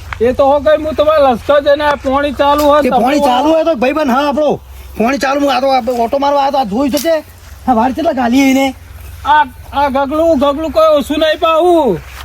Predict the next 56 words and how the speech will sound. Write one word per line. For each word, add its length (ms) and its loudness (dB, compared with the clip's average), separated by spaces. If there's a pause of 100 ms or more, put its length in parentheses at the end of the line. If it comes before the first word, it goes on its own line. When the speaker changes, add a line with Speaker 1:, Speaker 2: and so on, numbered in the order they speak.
(260)
Speaker 1:
આ 120 -2
વાર 200 0
થતી 140 0
હતી 300 2
ને 60 2
એટલે 220 0
હું 180 0
ગટાજી 380 0
આવ્યો 220 2
Speaker 2:
પેલો 100 2
Speaker 1:
હતો. 80 -2
Speaker 2:
બોણ 260 2
કાઢીને 320 2
નાખી 140 2
દીધું, 180 0
શરમ 280 2
આવે, 220 2
લગાડી 300 0
શરમ 260 0
હોય 160 0
ને 100 0
મોઢા. 260 -4 (300)
Speaker 1:
આ 160 0
વાર 220 0
થતી 320 -2
હતી 180 2
ને 100 2 (240)
Speaker 2:
હા. 180 2
Speaker 1:
એટલે 140 2
હું 200 0
કીધું 320 -2
તું. 380 2
Speaker 2:
તો 60 2
તારા 220 2
મને 160 2
હવા 140 4
તાર 140 0
ના 140 2
આલો? 200 2 (160)
Speaker 1:
અલે 160 0
હું 240 0
તમને 300 -2
એ 120 2
જ 120 -8
કહેવા 200 0
આવ્યો 320 0
હું 80 -2
હોય 180 0
કણ 280 0
હું 240 0
એ 80 0
Speaker 2:
તે 120 0
Speaker 1:
તો 60 4
Speaker 2:
અમે 300 2
આ 100 2
બધું 400 0